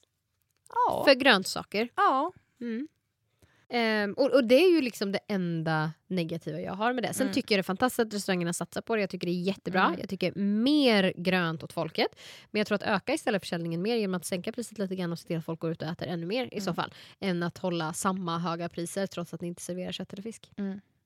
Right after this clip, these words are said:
Speaker 2: Det är mitt tips.
Speaker 1: Bra tips, Josefin.
Speaker 2: <gasps>
Speaker 1: Då
Speaker 2: Ska man gå till At Six då, min fråga?
Speaker 1: Jag tycker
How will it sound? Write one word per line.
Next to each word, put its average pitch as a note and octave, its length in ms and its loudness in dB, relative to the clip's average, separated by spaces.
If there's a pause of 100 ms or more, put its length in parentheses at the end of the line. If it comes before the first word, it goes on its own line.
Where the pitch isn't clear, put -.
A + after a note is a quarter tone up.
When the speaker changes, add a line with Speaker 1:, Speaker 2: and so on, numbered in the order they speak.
(240)
Speaker 2:
Det A3 120 2
är A3+ 140 4
mitt F#3+ 160 -4
tips. - 360 -12 (640)
Speaker 1:
Bra A#3 240 8
tips, - 380 -4
Josefin. F#3+ 360 -6 (460)
Speaker 2:
<gasps> - 400 -20
Speaker 1:
Då G#3+ 500 2 (300)
Speaker 2:
Ska C4 100 6
man C4 160 4
gå C#4+ 160 2
till C4+ 140 -2
At B3 120 -6
Six - 260 -6
då, A3+ 140 -4
min F#3 160 -2
fråga? C4 140 2
Speaker 1:
Jag D#4 140 4
tycker - 460 0